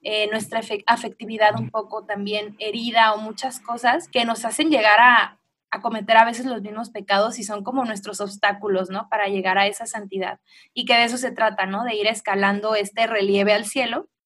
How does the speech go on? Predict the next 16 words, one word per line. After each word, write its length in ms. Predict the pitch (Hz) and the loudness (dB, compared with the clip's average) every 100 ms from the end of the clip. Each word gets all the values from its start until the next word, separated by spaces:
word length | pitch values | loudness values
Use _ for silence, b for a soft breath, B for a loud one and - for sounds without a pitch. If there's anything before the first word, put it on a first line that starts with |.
| - | -2
Entonces, 680 | 269 247 254 254 311 311 - _ _ _ _ - | 0 2 0 4 2 2 -12 _ _ _ _ -4
a 80 | 233 | 0
ver, 280 | 233 233 226 | 0 -2 -4
¿cómo 320 | 254 277 277 | -4 -4 0
podríamos 560 | 302 247 233 240 269 269 | 0 0 -2 -2 -2 -4
decir 360 | 247 240 226 | -8 -10 -10
que 140 | 233 254 | -8 -6
un 180 | 240 | -6
familiólogo 720 | 240 262 254 233 220 226 226 | -6 -6 -6 -8 -6 -6 -6
me 160 | 226 240 | -8 -10
podría 380 | - 214 208 202 | -12 -8 -2 -2
ayudar? 480 | 208 220 208 208 - | -4 -2 0 0 -4
O 120 | 196 | -4
podría 320 | 226 220 220 | 0 4 4
ser 180 | 220 247 | 4 0
ese, 460 | 240 240 269 254 | 0 4 6 6